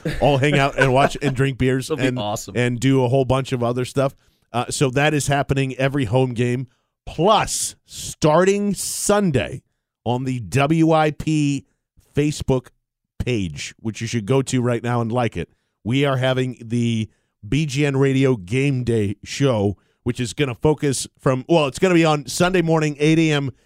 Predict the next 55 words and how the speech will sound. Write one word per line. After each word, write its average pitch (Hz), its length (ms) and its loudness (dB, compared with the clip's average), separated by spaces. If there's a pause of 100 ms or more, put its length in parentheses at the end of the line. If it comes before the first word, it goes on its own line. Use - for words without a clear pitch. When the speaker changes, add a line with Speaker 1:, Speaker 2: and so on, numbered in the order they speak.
(160)
Speaker 1:
to 135 100 0
nine 147 440 0
thirty 135 460 2
A 110 240 2
M, 98 220 -2 (280)
and 113 180 -6
we 156 180 0
are 156 120 2
just 139 240 -6
going 143 220 2
to 127 60 -2
go 131 180 2
through 123 280 0 (100)
everything, 117 600 0
your 101 160 -2
fantasy 139 520 -2
lineups, 131 460 0 (340)
the 107 120 -10
gambling 139 580 0
lines, 131 420 0
the 117 140 0
N 127 80 0
F 117 160 -2
L 135 160 4
lines, 131 440 0 (340)
and 90 140 -10
oh 123 120 0
man, 101 420 -6
I - 80 -12
can't 117 220 0
wait 101 180 0
to 107 60 -4
get 98 180 -2
in 98 140 -4
N 104 140 -2
F 98 120 -4
L 104 100 0
picks. - 280 -2
It's 98 100 -12
the 104 100 -10
first 123 300 -2
N 127 100 2
F 117 100 -8
L 123 100 2
pick 131 280 -4
in 120 60 -8
the 117 100 -4
season. 135 360 -2 (200)
Ring 156 200 0
the 156 60 0
bell, 156 220 4
baby. 151 320 2
It's, 143 160 -2
it's 156 220 -2
here. 151 300 2